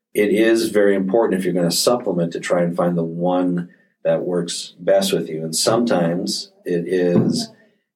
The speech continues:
a slightly less clean product that actually has the right form that'll actually work best for you. And sometimes it's the, it doesn't matter if it's the right form and it's a cleaner product, and that works best for you.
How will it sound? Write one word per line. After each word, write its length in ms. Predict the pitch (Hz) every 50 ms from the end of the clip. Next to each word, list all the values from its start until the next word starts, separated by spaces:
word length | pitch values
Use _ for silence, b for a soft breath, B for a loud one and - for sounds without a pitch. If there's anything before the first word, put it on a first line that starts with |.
| -
a 200 | - 87 90 90
slightly 720 | 87 - - - - - 107 107 107 113 113 - 110 104 98
less 520 | 95 92 90 92 95 92 92 95 - - -
clean 580 | - - - - - 110 117 117 117 117 -
product 440 | - 87 87 85 82 82 85 85 -
that 140 | - 87 85 85
actually 280 | 85 85 85 - - 85
has 120 | 85 85
the 80 | - 85
right 260 | 85 87 85 85 -
form 680 | - - - 127 123 113 98 90 - - 92 101 98 - _ _ _ _ _ _ _ _ _ _ - _ _ _ -
that'll 240 | 95 87 87 87 87
actually 280 | 87 87 87 - 90
work 180 | 87 85 85 -
best 240 | - 82 - - -
for 100 | - 87
you. 160 | 82 - - _ _ _ _ _ _ _ _ -
And 160 | - 82 82
sometimes 640 | 80 - 117 120 120 113 95 90 90 90 90 90 - - -
it's 260 | 101 95 95 - -
the, 400 | - 90 90 85 85 85 85 85 -
it 80 | - -
doesn't 260 | 95 87 87 87 82
matter 240 | 90 110 123 120 104
if 80 | -
it's 120 | 95 85 -
the 100 | - 85
right 280 | 87 87 85 82 -
form 520 | - - 90 85 85 85 82 82 85 85 - b b b b b b b b _ _ _ -
and 200 | 95 92 90 87
it's 160 | 87 87 -
a 60 | - -
cleaner 280 | - 110 98 90 82
product, 460 | - - 127 110 104 101 95 80 80
and 180 | - - 87 90
that 160 | 104 104 90
works 180 | 90 85 82 -
best 260 | - 78 - - -
for 80 | -
you. 60 | -